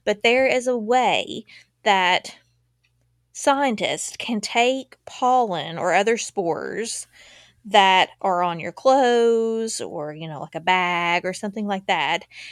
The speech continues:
and they are able to tell where geographically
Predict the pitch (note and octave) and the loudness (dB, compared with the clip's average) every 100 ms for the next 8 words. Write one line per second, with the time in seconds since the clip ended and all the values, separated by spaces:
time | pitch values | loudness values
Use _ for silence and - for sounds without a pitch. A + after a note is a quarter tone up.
0 | - G#3+ F#3+ G#3 B3+ C4+ B3 G#3+ G3+ G3 | -6 -4 0 0 2 0 0 0 0 -4
1 | G3 G3+ G3 - D4+ C#4+ F#3 C#3 - - | -4 -8 -10 -10 -6 -2 0 0 -2 -4
2 | G3+ _ _ _ _ _ _ _ _ _ | -8 _ _ _ _ _ _ _ _ _
3 | A#3+ C4 C#4+ D4 D4 C#4+ A3 A#3 C4 A3+ | 2 6 6 6 4 2 -2 2 2 2
4 | A#3+ C4 C#4 A3+ - D3 D3 - - G#3 | 0 0 -2 -6 -8 -6 -6 -8 -10 -12